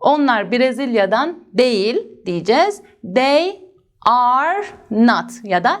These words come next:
they aren't doğru cevabımız. Diğer sorumuzda her father boşluk angry. Onun babası kızgın değil diyeceğiz. Onun babası he oluyor. Tekil bir özne. Doğru fiilimiz is. Olumsuz hali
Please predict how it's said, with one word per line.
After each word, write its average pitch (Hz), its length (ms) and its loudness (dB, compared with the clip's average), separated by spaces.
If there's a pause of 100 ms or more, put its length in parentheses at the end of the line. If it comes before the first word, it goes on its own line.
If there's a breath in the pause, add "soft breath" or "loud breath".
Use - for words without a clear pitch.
they 320 320 -6 (120)
aren't 175 520 -4 (120)
doğru 160 220 0
cevabımız. 160 800 -4 (720 soft breath)
Diğer 330 260 2
sorumuzda 285 640 -2 (160)
her 285 320 -2
father 359 600 0 (160)
boşluk 285 580 -4
angry. 190 540 -6 (320 soft breath)
Onun 269 380 0
babası 185 440 -4
kızgın 240 480 0 (560)
değil 226 480 0
diyeceğiz. 180 340 0
Onun 277 240 2
babası 226 320 -2
he 254 300 2
oluyor. 180 360 0
Tekil 220 400 -4
bir 175 160 0
özne. 175 500 0 (300 loud breath)
Doğru 311 300 2
fiilimiz 202 460 -2
is. 349 500 0
Olumsuz 302 500 -2
hali 233 460 -2